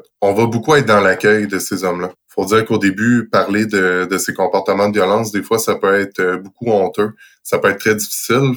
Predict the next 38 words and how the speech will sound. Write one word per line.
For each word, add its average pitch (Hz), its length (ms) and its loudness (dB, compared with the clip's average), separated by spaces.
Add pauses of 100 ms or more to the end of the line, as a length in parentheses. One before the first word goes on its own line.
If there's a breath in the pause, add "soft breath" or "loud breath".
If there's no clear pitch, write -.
Fait 98 120 -4
qu'on 95 160 -2
prend 104 220 0
le 95 120 -6
temps, 107 220 0
là, 98 160 -4
de 95 40 -12
les 98 200 -2
accueillir, 101 580 0
euh, 90 240 0
à 90 60 -2
ce - 160 -6
niveau-là, 95 500 -2 (380 soft breath)
au 95 60 -4
niveau 98 340 -2
d'un 92 340 2
premier 101 340 0
accueil 104 320 2
téléphonique, 104 760 -2
puis - 120 -20
par - 140 0
la 110 120 2
suite, - 240 -4
par 92 220 -2
un 95 80 -4
premier 98 300 -4
rencontre 98 600 -4
individuelle. 101 600 -2 (520 soft breath)
Aussi, 135 380 0
dans 120 160 4
le 107 80 4
but 123 320 -2
de 107 140 4
les 104 200 2
référer 110 640 2
si 131 480 -2 (160)
la 110 120 4
problématique, 107 880 0